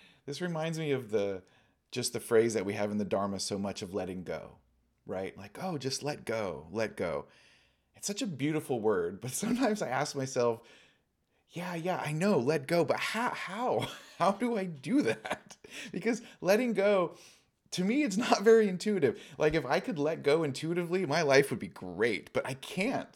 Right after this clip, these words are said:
Like, how do I let go of a grudge, or how do I let go of a mood? It's like, how do you actually do that? So I'm not suggesting that this is easy. I'm suggesting that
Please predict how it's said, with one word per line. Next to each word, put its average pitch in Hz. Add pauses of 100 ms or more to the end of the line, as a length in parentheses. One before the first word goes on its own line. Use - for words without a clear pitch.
Like, 120 (240)
how 156
do 208
I 247
let 185
go 185
of 120
a 113
grudge, 101
or 80
how 123
do 170
I 143
let 135
go 135
of 120
a 113
mood? 113
It's -
like, 110 (360)
how 160
do 202
you 185
actually 147
do 107
that? 67
So 127 (280)
I'm 131
not 196
suggesting 139
that 113
this 113
is 107
easy. 127
I'm 104
suggesting 127
that 104